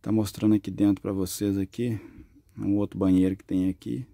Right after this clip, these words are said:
que eu também já tenho um vídeo aí no canal, né, com esse banheiro. Tá mostrando aqui, ó. É, o rapaz tá fazendo trabalho ali, o eletricista. Outro dia eu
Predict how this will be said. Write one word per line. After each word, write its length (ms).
que 120
eu 80
também 260
já 100
tenho 160
um 80
vídeo 340
aí 60
no 120
canal, 340
né, 100
com 140
esse 120
banheiro. 380
Tá 80
mostrando 500
aqui, 380
ó. 80
É, 340
o 40
rapaz 300
tá 100
fazendo 380
trabalho 400
ali, 240
o 40
eletricista. 840
Outro 280
dia 180
eu 140